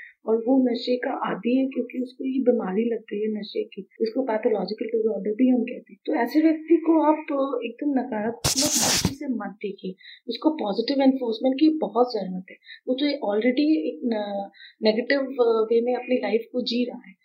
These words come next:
तो उसको अगर हम सही करना चाहते हैं, तो हम उसे पॉजिटिव एनफोर्समेंट जितना देंगे, उतना वो इस चीज से बाहर निकल पाएगा।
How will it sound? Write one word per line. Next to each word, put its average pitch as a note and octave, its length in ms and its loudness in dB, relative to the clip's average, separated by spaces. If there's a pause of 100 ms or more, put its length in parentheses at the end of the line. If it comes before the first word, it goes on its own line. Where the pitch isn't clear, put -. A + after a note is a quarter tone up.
(140)
तो B3+ 60 0
उसको D4 460 -2
अगर C#4+ 180 -2
हम C#4+ 140 2
सही A3 320 0
करना B3+ 260 -2
चाहते A3 300 -8
हैं, A#3 80 -8
तो C#4+ 60 -4
हम C#4+ 80 0
उसे D4+ 160 0
पॉजिटिव C4 720 -2
एनफोर्समेंट C4 520 2
जितना A3 320 -4
देंगे, A#3+ 360 2 (320)
उतना C#4+ 280 6
वो D4+ 200 6
इस - 220 0
चीज B3+ 160 2
से - 160 -2
बाहर G#3 240 0
निकल F#3 280 -4
पाएगा। F#3 380 -10